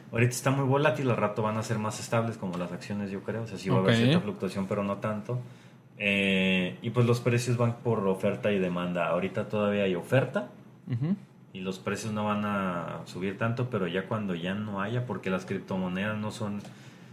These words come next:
Speaker 1: no son ilimitadas, son limitadas.
Speaker 2: Así es, hay un
Speaker 1: Entonces,
Speaker 2: cierto número de monedas en
Speaker 1: ajá,
Speaker 2: todo.
Speaker 1: entonces cuando ya casi todas estén vendidas, obviamente su valor
Speaker 2: Así
Speaker 1: va,
Speaker 2: es.
Speaker 1: va a inflarse bien cabrón.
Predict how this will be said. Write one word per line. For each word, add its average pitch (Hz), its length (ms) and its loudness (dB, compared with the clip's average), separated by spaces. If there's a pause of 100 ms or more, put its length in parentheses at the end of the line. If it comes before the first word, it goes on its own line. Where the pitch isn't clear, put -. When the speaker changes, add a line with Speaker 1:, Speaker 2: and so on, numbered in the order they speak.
(160)
Speaker 1:
no 110 180 -2
son 113 220 2
ilimitadas, 104 720 0
son 98 220 -2
limitadas. 101 500 0
Speaker 2:
Así 127 220 8
es, 107 200 4
hay 107 60 0
un 117 40 4
Speaker 1:
Entonces, 127 240 10
Speaker 2:
cierto 131 260 10
número 131 240 8
de 127 80 8
monedas 113 360 6
en 117 80 6
Speaker 1:
ajá, - 100 2
Speaker 2:
todo. 110 100 6
Speaker 1:
entonces 110 240 2
cuando 107 180 2
ya 101 160 2
casi 120 240 2
todas 113 260 0
estén 113 280 -2
vendidas, 117 420 2
obviamente 104 460 -2
su 95 160 -4
valor 90 320 0
Speaker 2:
Así 87 120 0
Speaker 1:
va, 85 140 0
Speaker 2:
es. 85 480 -6
Speaker 1:
va 92 40 0
a - 20 0
inflarse 92 500 -2
bien 85 160 -6
cabrón. 82 340 -4